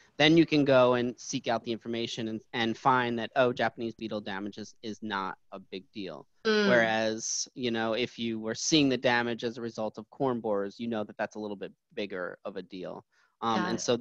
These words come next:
Speaker 1: diagnosis is the most important piece. Um, and then there's information out there generally, um, about at what point you should start worrying. Um, and there's not, it's not a hard and fast rule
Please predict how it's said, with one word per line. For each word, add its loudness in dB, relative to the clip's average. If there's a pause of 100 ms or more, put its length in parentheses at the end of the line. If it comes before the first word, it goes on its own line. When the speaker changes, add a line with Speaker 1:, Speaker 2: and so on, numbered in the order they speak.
(100)
Speaker 1:
diagnosis 2
is -10
the -10
most -8
important -12 (180)
piece. -12 (440)
Um, 0
and 0
then 2
there's -2
information -4
out -6
there -4 (160)
generally, 0 (160)
um, -8 (560)
about 0 (140)
at -2
what -2
point -6
you -10
should -10
start -4
worrying. -6 (340)
Um, -6
and 4
there's 2
not, 4
it's -6
not 2 (100)
a 0
hard 0
and -8
fast -6
rule -12